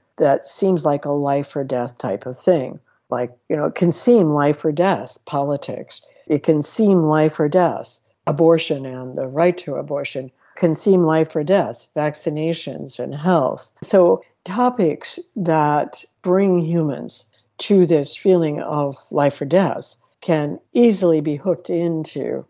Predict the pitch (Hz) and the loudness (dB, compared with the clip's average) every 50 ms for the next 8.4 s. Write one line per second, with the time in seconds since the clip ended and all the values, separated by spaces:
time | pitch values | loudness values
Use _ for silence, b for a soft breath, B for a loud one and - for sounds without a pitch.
0 | _ _ - - 151 147 175 170 160 - 170 147 151 139 131 151 147 139 - 139 | _ _ -6 -4 -2 2 2 2 2 0 -2 -4 -4 -4 -6 -6 -6 -8 -8 -10
1 | 139 139 - - 175 160 156 - - 175 156 151 147 151 160 _ _ _ _ _ | -12 -14 -6 -2 -2 -2 -2 -2 -4 -6 -6 -6 -8 -10 -12 _ _ _ _ _
2 | _ _ _ - 165 151 151 147 143 143 147 - - - - 214 208 196 - 180 | _ _ _ -4 -2 0 0 0 0 -2 -4 -4 -4 0 4 4 4 4 4 0
3 | 156 170 147 - 160 147 143 - 151 139 - - - 175 160 151 160 151 - - | 0 0 -2 -4 -4 -6 -6 -8 -8 -10 -10 -8 -4 -2 -2 0 -2 -4 -4 -6
4 | - 160 147 139 143 - _ _ _ - 170 160 160 165 156 165 165 160 156 - | -4 -4 -4 -4 -6 -8 _ _ _ -4 -2 0 2 4 4 4 4 4 2 -2
5 | - _ - 175 175 170 165 170 160 156 - - - 175 160 156 151 143 - - | -10 _ -6 -4 -2 0 2 0 0 0 -2 -4 -4 -2 -2 -2 -2 -4 -8 -12
6 | - - - 156 147 - 151 143 - - - - 180 170 160 151 151 147 143 - | -10 -6 -4 -4 -4 -4 -6 -8 -8 -10 -6 -2 0 0 0 0 -2 -4 -6 -8
7 | - - _ _ - - - 185 175 170 165 170 180 180 175 165 156 156 151 147 | -10 -16 _ _ -10 0 2 4 4 4 4 4 4 4 4 2 2 0 0 -2
8 | 147 - - - 139 - 117 | -4 -6 -8 -8 -8 -10 -12